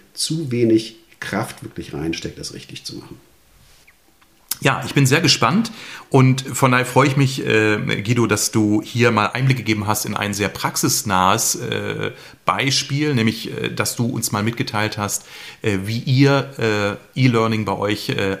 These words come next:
Speaker 2: einsetzt in der K K H-Welt, wo du glaubst, dass es auf jeden Fall noch Lernbedarf für Organisationen gibt und vor allen Dingen, wo wir noch in der Gesellschaft auch einen Entwicklungsbedarf haben, nämlich dass wir auch lernen,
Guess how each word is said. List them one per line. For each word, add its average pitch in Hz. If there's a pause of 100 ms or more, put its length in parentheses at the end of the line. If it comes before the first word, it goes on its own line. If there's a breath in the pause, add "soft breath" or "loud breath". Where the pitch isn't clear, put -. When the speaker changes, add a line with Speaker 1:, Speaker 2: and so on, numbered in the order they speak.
Speaker 2:
einsetzt 135
in 127
der 117
K 101
K 92
H-Welt, 135 (440 loud breath)
wo 113
du 127
glaubst, 110
dass 113
es -
auf -
jeden 139
Fall 120
noch 113
Lernbedarf 131
für 135
Organisationen 113
gibt -
und 156
vor 131
allen 113
Dingen, 110 (480 loud breath)
wo 110
wir 107 (140)
noch 104
in 117
der 98
Gesellschaft 95
auch -
einen 101
Entwicklungsbedarf 92
haben, 82
nämlich 90
dass -
wir 98
auch 98 (420 loud breath)
lernen, 123